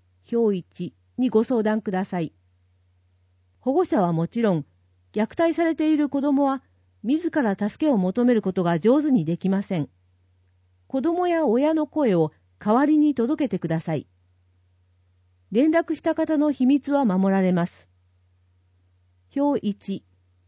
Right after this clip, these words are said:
児童虐待養育相談窓口。児童虐待ホットライン、南砂子ども家庭支援センター。月曜から土曜、九時から十八時。電話、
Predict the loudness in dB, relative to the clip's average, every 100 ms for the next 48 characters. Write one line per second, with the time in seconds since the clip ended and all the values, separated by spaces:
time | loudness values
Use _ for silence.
0 | _ _ _ _ -4 -2 0 0 0 -6
1 | -4 -2 -2 -2 0 2 0 -2 -12 -2
2 | 0 2 2 2 2 0 -2 -6 -10 -10
3 | _ _ _ _ _ _ _ _ _ _
4 | _ _ _ _ -6 -2 2 2 2 -2
5 | 0 0 2 2 -2 -2 0 2 2 2
6 | 0 -6 _ _ _ _ -2 0 2 0
7 | -4 -2 0 0 -2 0 0 0 -4 -4
8 | 0 0 -2 -2 0 0 -2 -4 -4 -2
9 | -2 -2 -6 _ _ _ _ _ _ _
10 | _ -6 -4 -2 -2 -2 0 0 0 0
11 | 2 2 -2 -6 _ -4 -2 0 0 -2
12 | -2 -2 -2 -4 -6 -8 -8 -12 _ _
13 | _ _ _ _ _ _ _ _ _ -2
14 | 0 2 0 -2